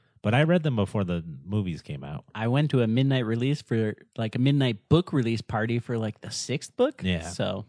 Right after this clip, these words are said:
Speaker 2: it was definitely a thing.
Speaker 1: Yeah, it was a thing. And then the movies were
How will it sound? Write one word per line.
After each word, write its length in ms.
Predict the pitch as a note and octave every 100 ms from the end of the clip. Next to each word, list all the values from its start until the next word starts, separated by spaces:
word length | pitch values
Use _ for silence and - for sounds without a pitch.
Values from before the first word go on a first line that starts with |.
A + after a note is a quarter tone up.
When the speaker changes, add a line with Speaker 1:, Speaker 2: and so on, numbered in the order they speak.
| -
Speaker 2:
it 80 | C3
was 140 | C3
definitely 340 | D3 B2 A#2+
a 60 | G#2+
thing. 200 | A2 A2
Speaker 1:
Yeah, 160 | B3 D#3+
it 60 |
was 140 | C#3 G3+
a 60 |
thing. 340 | - G#3+ G2+ - _ _
And 140 | C3+ C#3+
then 140 | D3
the 80 | E3+
movies 420 | C#3+ C#3 E3+ C#3
were 360 | B2+ A#2+ A#2+